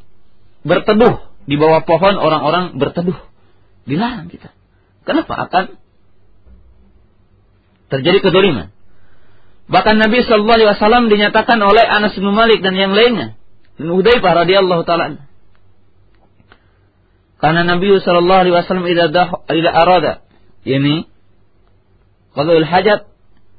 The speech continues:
ia tawarra anin nas.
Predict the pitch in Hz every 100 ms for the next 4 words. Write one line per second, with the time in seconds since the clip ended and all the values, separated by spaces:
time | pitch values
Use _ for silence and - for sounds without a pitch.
0 | - - - - _ _ 131 151 147 147
1 | 156 123 104 - _ _ _ _ _ _
2 | _ _ _ _ _ _ - 127 135 131
3 | 104